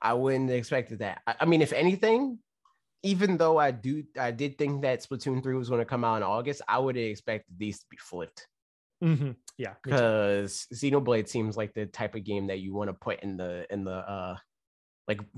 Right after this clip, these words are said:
Speaker 1: right before holiday season sort of
Speaker 2: Mm-hmm.
Speaker 1: pocket, you know, 'cause it's like,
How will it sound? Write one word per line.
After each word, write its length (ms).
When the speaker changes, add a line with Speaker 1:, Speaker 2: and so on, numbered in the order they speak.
Speaker 1:
right 180
before 360
holiday 500
season 640
sort 240
of 80
Speaker 2:
Mm-hmm. 300
Speaker 1:
pocket, 460
you 120
know, 160
'cause 180
it's 140
like, 180